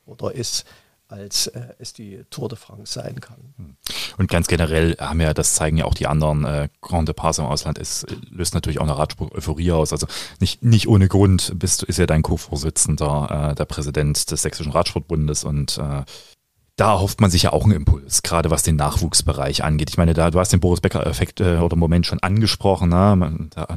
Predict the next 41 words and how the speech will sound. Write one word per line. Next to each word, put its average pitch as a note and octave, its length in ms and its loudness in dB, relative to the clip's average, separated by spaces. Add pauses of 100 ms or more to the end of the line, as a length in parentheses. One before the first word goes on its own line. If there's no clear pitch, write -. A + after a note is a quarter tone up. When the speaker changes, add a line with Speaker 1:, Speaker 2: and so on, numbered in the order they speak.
Speaker 2:
das - 140 -4
sieht - 160 -2
man D#2+ 360 2
oder E2 180 -6
hofft - 200 0
man, E2 140 4
dass D#2 100 0
man E2+ 80 0
das D#2+ 140 0
jetzt E2 120 -4
auch - 140 4
bald G2+ 260 2
sieht, G#2 360 4
quasi, F2 340 2
dass E2 160 -6
wieder E2+ 160 2
mehr E2 180 4
junge F#2 220 6
Menschen F#2+ 400 6
auch F2 220 2
Radsport F2+ 340 0
machen. F2+ 240 2 (300)
Aber F2 160 2
das F#2+ 100 0
ist B2+ 60 6
natürlich A2+ 320 4
auch A2 80 6
eine G2 100 6
Verantwortung. F#2 580 2
Also E2+ 240 2
das F2+ 200 0
ist, - 200 0
äh, G2+ 200 2 (720)
Radsport G2+ 420 2
ist - 140 0
vor-, - 280 -2
zwar G#2 300 2
auf - 80 2
der F2+ 140 4
einen A2 180 6
Seite G2 400 2